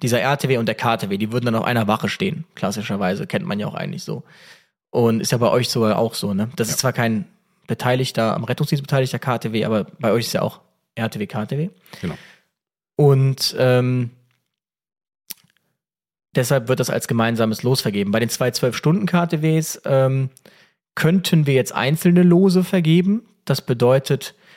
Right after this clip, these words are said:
Speaker 1: dass eine Ersatzvornahme in vollem Umfang im Falle eines Ausfalls unwahrscheinlich ist. Also wenn jetzt ein hiog sagt, „Wir können nicht mehr“, dann, ähm,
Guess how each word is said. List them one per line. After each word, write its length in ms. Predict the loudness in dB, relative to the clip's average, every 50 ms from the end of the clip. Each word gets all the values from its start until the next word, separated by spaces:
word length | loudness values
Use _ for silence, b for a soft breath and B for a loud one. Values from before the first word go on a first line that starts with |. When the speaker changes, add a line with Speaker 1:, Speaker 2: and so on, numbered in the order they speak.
| b b
Speaker 1:
dass 160 | -6 -4 -4 -2
eine 180 | -2 -4 -4
Ersatzvornahme 1300 | -2 -4 -2 0 0 0 0 -2 -6 -10 -10 -12 -12 -6 0 2 2 2 2 2 2 2 2 2 0 0
in 140 | 0 -2 -4
vollem 360 | -4 0 0 2 2 0 0
Umfang 420 | 2 2 2 2 2 -2 -2 -2
im 100 | -4 -6
Falle 260 | -6 -4 -2 -2 0
eines 300 | -2 -2 -4 -6 -8 -6
Ausfalls 480 | -2 -2 -2 -2 -4 -4 -4 -4 -4 -2
unwahrscheinlich 920 | 0 2 4 4 4 2 -2 -4 -4 -4 -2 0 0 0 0 -2 -2 0
ist. 320 | 2 2 2 0 -8 -14 B B B B B B B B B _
Also 420 | -2 -2 0 2 2 2 2 2
wenn 140 | 2 2 2
jetzt 160 | 2 0 0
ein 180 | 0 2 4 4
hiog 400 | 6 6 6 6 4 4 0 -8 -14 -16 -14 -12 -12 -12
sagt, 460 | -6 -2 0 0 -2 -2 -8 -12 -12 -12 -12 -10 -8
„Wir 80 | -8
können 320 | -4 0 2 2 4 4 2
nicht 220 | 0 0 0 0
mehr“, 280 | 2 2 2 2 0 0 B B B B B B B _ _
dann, 380 | -2 0 0 0 -2 -4 -4 -2
ähm, 460 | -2 0 0 0 0 0 -2 -4 -6